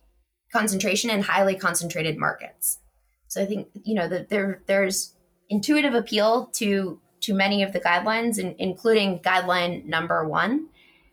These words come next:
The approach that we're taking has really built on, as I was saying, you know, a, a recognition that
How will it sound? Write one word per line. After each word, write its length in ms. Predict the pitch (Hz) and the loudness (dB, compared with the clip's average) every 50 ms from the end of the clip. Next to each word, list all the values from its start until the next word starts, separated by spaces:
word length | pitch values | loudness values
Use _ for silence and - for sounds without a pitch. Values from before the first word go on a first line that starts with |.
| _ _ _ _ _ - | _ _ _ _ _ -4
The 100 | 233 240 226 | -2 0 0
approach 460 | 214 220 - 285 294 285 285 - - | 0 0 0 0 2 2 0 0 -2
that 140 | 233 214 - | -2 0 0
we're 160 | 202 214 220 | 0 0 0
taking 560 | - 247 226 220 226 226 226 214 202 202 196 _ _ _ _ _ _ _ _ _ _ _ _ - - | 0 -2 -4 -2 -2 0 0 2 2 0 -2 _ _ _ _ _ _ _ _ _ _ _ _ -10 -4
has 260 | 202 226 202 196 202 | -2 0 0 0 0
really 440 | 214 226 233 220 208 196 165 151 - _ _ _ _ - _ _ _ _ - | 0 2 2 2 2 0 -2 -6 -12 _ _ _ _ -20 _ _ _ _ 2
built 320 | 233 226 233 233 220 - | 2 4 4 4 2 2
on, 240 | 202 185 185 196 - | 2 2 2 2 0
as 140 | 185 185 185 | -2 -2 -2
I 40 | 185 | -2
was 120 | 185 - | -2 0
saying, 400 | - 220 214 208 202 190 190 - _ _ _ _ _ _ _ | 0 0 0 0 -2 -2 -4 -8 _ _ _ _ _ _ _
you 140 | - - 190 | -6 -4 0
know, 340 | 196 202 180 180 180 - - - | 2 2 2 2 2 0 -4 -2
a, 120 | - - - - | -2 0 2 2
a 60 | 196 | 2
recognition 760 | 202 202 240 - 247 196 175 185 180 180 - 220 220 220 208 | 2 2 0 0 -2 -2 -2 -2 -2 0 0 0 0 0 2
that 280 | 190 185 170 165 156 | 2 2 0 0 -4